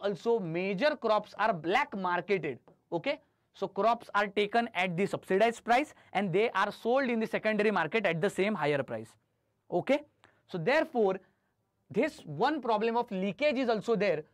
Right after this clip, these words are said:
which will again affect your exchequer. Then inflation. Always remember, higher procurement cost would mean that increase in prices of food grains. It, what it means, suppose government is buying all the f-, food grains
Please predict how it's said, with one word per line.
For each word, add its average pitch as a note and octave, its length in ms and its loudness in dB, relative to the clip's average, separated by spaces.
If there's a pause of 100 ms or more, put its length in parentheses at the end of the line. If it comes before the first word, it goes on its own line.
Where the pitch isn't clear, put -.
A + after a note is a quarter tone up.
which F3+ 180 -6
will B3 120 -6 (140)
again F#3 360 -2
affect F3 320 -6
your F#3 140 4 (100)
exchequer. - 460 -10 (420)
Then C4+ 220 0 (100)
inflation. G#3+ 640 0 (520)
Always A3+ 340 2
remember, G#3+ 340 2
higher G3+ 560 2
procurement B3+ 640 0
cost F3+ 360 -2 (200)
would F#3 180 0
mean C4+ 340 0
that A3+ 180 2 (100)
increase A3+ 440 0
in B3+ 140 0
prices F3+ 420 -4
of A#3 120 -2 (340)
food F3+ 300 0
grains. B2 340 -8 (200)
It, D3+ 120 -6
what D#3 220 -2
it G#3+ 120 -6
means, A#3 280 -4 (160)
suppose G#3+ 400 -2
government G3+ 640 0
is A3+ 140 -4
buying F3+ 360 -2 (100)
all C4 340 4
the C4+ 100 4
f-, - 160 -12 (240)
food A3+ 240 2
grains C#3+ 320 -2